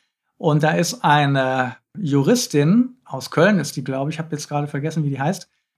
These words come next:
Äh, die hat sich also sehr aufschlussreich dazu ge-, äh, äußert. Ein anderer interessanter Punkt aus dem Buch, der mir in Erinnerung ist, äh, und der sich einprägt, ist, ähm, es werden ja immer so päpstliche Orden ver-, verliehen, ne, für so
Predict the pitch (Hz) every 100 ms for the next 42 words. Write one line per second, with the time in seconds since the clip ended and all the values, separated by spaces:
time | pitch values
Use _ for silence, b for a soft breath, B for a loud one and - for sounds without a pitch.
0 | _ 269 214 147 156 175 180 151 151 151
1 | 151 156 151 - - 151 165 147 147 147
2 | - 135 131 - 139 135 180 143 123 120
3 | 120 - _ _ - 117 - 170 165 -
4 | - _ B B B B B B 143 156
5 | 170 202 208 208 208 180 175 165 196 190
6 | - 185 190 190 - - _ _ _ 160
7 | 151 170 160 170 175 165 160 160 165 170
8 | 185 175 185 190 180 - - 233 - 131
9 | 180 175 175 160 160 165 180 190 190 185
10 | - - 165 160 - - 156 156 156 151
11 | B B B 143 180 202 180 160 156 156
12 | - - 170 - 208 240 147 - 127 -
13 | - 135 131 123 104 - 175 240 170 156
14 | 143 143 139 135